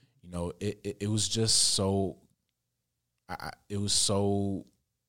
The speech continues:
wonderful, so, I, I can't even <laughs> think of the words, but, you know, just to see all those people come and the encouragement, the kind words, the, the compassion, the care,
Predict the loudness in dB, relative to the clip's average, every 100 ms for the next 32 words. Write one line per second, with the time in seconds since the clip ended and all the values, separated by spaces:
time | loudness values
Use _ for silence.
0 | _ _ _ _ -14 -6 -2 -2 -4 -6
1 | -4 -4 -2 0 -2 -2 -6 -12 _ _
2 | _ -14 -12 -6 -4 -4 -4 -2 -2 -2
3 | -4 -2 -4 -6 -6 -8 -8 -14 _ _
4 | _ _ _ -16 -10 -6 0 0 2 2
5 | 2 2 0 0 -4 -8 _ _ _ _
6 | _ _ -6 -4 -2 -2 -4 -8 -8 -6
7 | -6 -6 -10 -10 -10 -10 -12 -10 -8 -8
8 | -8 -10 -12 -14 _ _ _ -14 -12 -12
9 | -10 -6 -4 -6 -6 -8 -8 -10 -10 -10
10 | -12 -14 -14 -16 -14 -8 -6 -4 -6 -8
11 | -10 -6 -4 -4 -6 -10